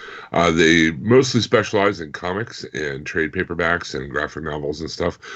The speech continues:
but they also have collectibles. So if you are a fan of The Walking Dead,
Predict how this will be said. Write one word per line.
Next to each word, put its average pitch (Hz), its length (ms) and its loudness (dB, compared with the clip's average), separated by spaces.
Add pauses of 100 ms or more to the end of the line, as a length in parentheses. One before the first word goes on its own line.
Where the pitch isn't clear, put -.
(220)
but 95 100 2
they 107 80 8
also 104 220 4
have 92 100 4
collectibles. 85 640 0
So - 260 0
if 82 220 -2
you 92 300 4
are 85 220 2
a 80 180 2
fan 85 400 0
of 76 120 -4
The 82 80 -2
Walking 76 400 -4
Dead, 69 320 -2